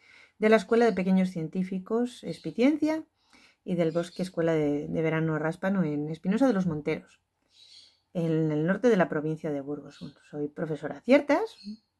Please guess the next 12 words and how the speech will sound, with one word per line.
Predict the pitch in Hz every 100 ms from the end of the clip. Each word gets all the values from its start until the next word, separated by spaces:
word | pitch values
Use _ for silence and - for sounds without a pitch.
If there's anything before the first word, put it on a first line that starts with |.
| -
un | 151 143 139 151 160
honor, | 151 233 294 - _ _ _ - - -
y | 214 202 175
también | - 160 156 170
embajadora | 160 156 160 160 156 151
de |
Scientist, | 160 220 226 226 220 220 220 233 226
y |
pertenezco | 190 196 170 170 180 226 185
a, | 156 170
bueno, | 185 185 185
distintas | 165 - 190 190 185 170